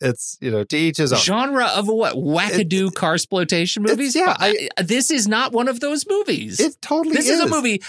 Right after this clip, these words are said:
Speaker 2: that's gonna be a grounded car movie, a racing movie, and it's gonna show me these
Speaker 1: <laughs>
Speaker 2: relationships between, uh, men and women, and it's gonna show me this big company stuff.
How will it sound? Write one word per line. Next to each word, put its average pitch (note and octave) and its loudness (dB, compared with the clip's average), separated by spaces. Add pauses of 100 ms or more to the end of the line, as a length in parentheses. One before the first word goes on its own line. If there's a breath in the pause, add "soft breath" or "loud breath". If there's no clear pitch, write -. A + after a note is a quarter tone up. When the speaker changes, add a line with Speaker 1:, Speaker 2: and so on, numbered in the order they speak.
(140 loud breath)
Speaker 2:
that's G#3 0
gonna G#3+ 0
be F#3+ 0
a E3 0
grounded G3+ -2
car G#3 0
movie, A#2 0 (400 loud breath)
a D#3 -2
racing F3+ 0
movie, A2+ 0
and D3+ 0
it's D3 -2
gonna F#3 0
show G#3+ 0
me G3+ 0
these D#3 -2
Speaker 1:
<laughs> - -
Speaker 2:
relationships A3 -2
between, D3 -4 (400)
uh, D3+ -4
men C#3 0
and C#3 0
women, C4 0
and D#3 0
it's D3 0
gonna C#3+ 0
show D#3 0
me C#3 -2
this B2+ -4
big B2+ -4
company B3 -2
stuff. D#3 -2